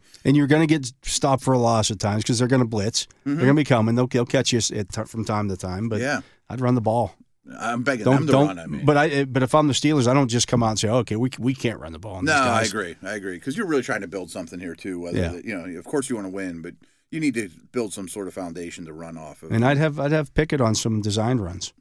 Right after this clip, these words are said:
Speaker 2: That's not a bad call either. Uh, wh-, I was looking at first down offense and defense today. Steelers are really low. I mean, they're, you can't be in third and long, uh, time and time again. If you can get five yards per first down, it'll go a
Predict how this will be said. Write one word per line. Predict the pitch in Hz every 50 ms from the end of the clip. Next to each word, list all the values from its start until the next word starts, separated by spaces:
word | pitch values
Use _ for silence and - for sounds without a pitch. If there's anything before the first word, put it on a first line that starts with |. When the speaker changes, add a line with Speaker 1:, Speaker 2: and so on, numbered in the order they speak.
| _ _ _ _ _ -
Speaker 2:
That's | 104 104 92 - -
not | 95
a | 85
bad | 76 85 85 80
call | 76 - 82 80 82
either. | 85 85 85 82 - _ _ _ _ _ _ _ _ -
Uh, | 117 117 - 101
wh-, | 117 123 127 - 123
I | 131
was | 127 120 104
looking | 107 113 147 139 - 123 110
at | 98 -
first | _ _ - 123 113 - -
down | 113 101 101 104 104 101 98 95 90 - _ _ _ _ _
offense | - 92 92 - 107 98 87 82 90
and | 87 78
defense | 92 95 85 - 95 85 80 -
today. | - 82 80 80 78 76 73 - _ _ _ _ _ _
Steelers | - - - 143 131 110 95
are | 90
really | 82 85 85 80 80
low. | 73 76 82 80 78 76 67 - - -
I | 76
mean, | 90 92 92 95 92 80 - 95 92 -
they're, | 80 76 95 101 98 117 117 95 - 113
you | 110 101 - 127 120
can't | - - 147 127 127
be | 120 110
in | 98 90
third | 85 - 90 87 82 80
and | 78
long, | 78 78 80 80 80 78 71 _ _
uh, | - 90 87 - -
time | - - 92 90 87 82
and | 82
time | - 95 85 80
again. | 82 78 80 90 85 82 80 78 73 - _ _ _ _ _ _ _ _ - - - -
If | 82 - - 110 - 147
you | 156
can | - 131 117
get | 101 117 92 -
five | _ _ - 90 98 110 98 87
yards | 95 95 101 101 92
per | - - 87
first | - - 92 90 - -
down, | 87 85 87 87 82
it'll | 80
go | 73 80 76
a | 67